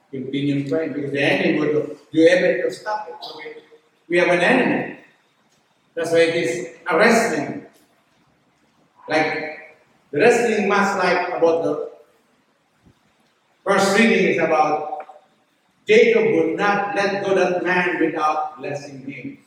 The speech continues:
So Jacob is persistent to, that his prayer, like, to that man that will bless him. So we could get an idea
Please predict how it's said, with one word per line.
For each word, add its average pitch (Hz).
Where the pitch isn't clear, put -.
So -
Jacob 196
is -
persistent -
to, 143
that 143
his 226
prayer, 160
like, -
to 139
that 190
man 151
that 139
will 139
bless 180
him. -
So 160
we 151
could -
get 180
an 311
idea -